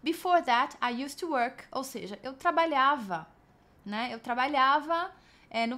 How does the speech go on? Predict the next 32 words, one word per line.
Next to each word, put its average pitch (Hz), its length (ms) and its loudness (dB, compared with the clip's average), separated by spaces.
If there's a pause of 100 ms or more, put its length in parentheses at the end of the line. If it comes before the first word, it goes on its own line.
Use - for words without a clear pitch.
no 269 100 -6
departamento 262 540 -4
financeiro, 254 440 -8
que - 80 -16
é 233 60 -6
o - 20 -12
que - 60 -16
tá 226 120 -8
escrito 220 340 -12
aqui, - 180 -18 (340)
tá? 262 240 -4 (240)
Entendam, 339 520 2
então, 320 320 -2
que 294 240 -4
used 330 180 -6 (100)
to, 370 240 -2 (380)
used 277 300 -4
to 294 160 -6
significa 269 680 -10
um 233 140 -8
hábito 196 260 -2
passado, 302 540 0 (260)
e 320 80 -6
ele 370 180 0
equivale, 302 680 0
em 262 80 -6
português, 262 420 -6
a 294 80 -6
gente 294 180 -6
falar, 349 480 -2 (320)
Ava, 226 540 2 (520)
trabalhava, 247 840 0